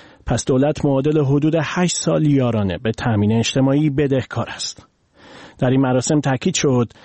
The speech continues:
تورم در برخی از کالاها صد درصد بوده و به طور میانگین تورم بالای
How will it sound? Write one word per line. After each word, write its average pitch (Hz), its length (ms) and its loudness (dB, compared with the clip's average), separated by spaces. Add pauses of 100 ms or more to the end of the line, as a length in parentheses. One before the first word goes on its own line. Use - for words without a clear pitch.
(260)
تورم 185 500 2
در 127 180 0
برخی 131 480 -2
از 151 140 0
کالاها 117 600 0
صد 107 380 -4
درصد 110 400 -2
بوده 127 440 0 (360)
و 156 80 2
به 156 180 0
طور 185 260 2
میانگین 120 640 0
تورم 139 640 0
بالای 151 400 0